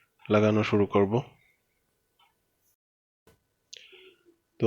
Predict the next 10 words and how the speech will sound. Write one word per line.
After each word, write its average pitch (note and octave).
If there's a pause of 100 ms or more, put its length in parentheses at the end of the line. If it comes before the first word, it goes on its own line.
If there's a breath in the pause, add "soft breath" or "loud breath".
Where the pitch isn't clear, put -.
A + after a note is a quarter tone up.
(100)
মিক্রাগুলো A#2+
আমরা A2+ (140)
একটু - (500)
গুচ্ছ G#2+ (180)
করে A2+ (100)
করে G#2+ (1500 soft breath)
টুইজার G#2+ (100)
দিয়ে G#2+ (100)
বা G#2 (100)
আমরা G2+